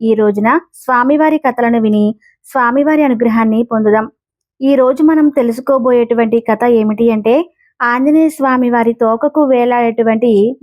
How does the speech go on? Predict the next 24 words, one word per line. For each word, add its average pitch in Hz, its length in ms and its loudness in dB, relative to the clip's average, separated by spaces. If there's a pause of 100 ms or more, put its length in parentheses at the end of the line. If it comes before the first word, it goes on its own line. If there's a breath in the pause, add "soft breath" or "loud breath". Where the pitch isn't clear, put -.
(100)
గంట 233 200 -2
గురించి 247 500 0 (200)
తప్పకుండా 240 520 -2
తెలుసుకోవాల్సినటువంటి 226 1400 -2
కథ. 220 260 -4 (580)
రామ 247 340 0
భక్తుడు, 220 640 0 (240)
అభయ 247 320 0
నివారకుడు, 220 840 0 (160)
అభయ 240 280 0
ప్రదాయకుడు 220 800 0 (160)
అయినటువంటి 214 600 0
హనుమంతుల 226 540 0
వారి 247 240 0
విగ్రహం 220 400 0
లేనటువంటి 214 760 0 (320)
ఊరు 233 520 0 (380)
ఈ 285 160 2
భారతదేశంలో 226 920 0
ఎక్కడా 220 380 0
ఉండదు. 208 420 -2 (240)
గదను 254 360 0
పట్టుకున్నటువంటి 254 880 0
వీరాంజనేయునిగా, 214 880 0